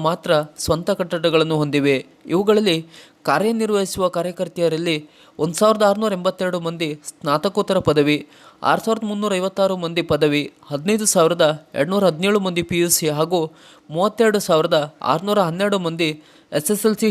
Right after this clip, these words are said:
ಶಿಕ್ಷಣತೆಯನ್ನು ಪಡೆದಿದ್ದಾರೆ. ಹೀಗಾಗಿ ಈ ಅಂಗನವಾಡಿ ಕೇಂದ್ರಗಳಲ್ಲಿ ಎಲ್ ಕೆ ಜಿ ಹಾಗೂ ಯು ಕೆ ಜಿ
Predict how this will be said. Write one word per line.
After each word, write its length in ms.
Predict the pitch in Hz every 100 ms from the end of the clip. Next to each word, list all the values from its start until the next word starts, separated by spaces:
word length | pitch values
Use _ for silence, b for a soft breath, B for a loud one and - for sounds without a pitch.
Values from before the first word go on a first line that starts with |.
| 196
ಶಿಕ್ಷಣತೆಯನ್ನು 640 | 175 - 180 175 170 165 165
ಪಡೆದಿದ್ದಾರೆ. 560 | 151 151 147 143 139 135 - _ 165
ಹೀಗಾಗಿ 420 | 175 214 202 160 156 b b b
ಈ 100 | - 214
ಅಂಗನವಾಡಿ 440 | 175 208 233 226 214 196
ಕೇಂದ್ರಗಳಲ್ಲಿ 600 | 175 170 165 165 175 151 151 - 151
ಎಲ್ 120 | 175
ಕೆ 60 | 226
ಜಿ 120 | 214 180
ಹಾಗೂ 200 | 160 160 151 -
ಯು 80 | 156 165
ಕೆ 80 | 226
ಜಿ 100 | 202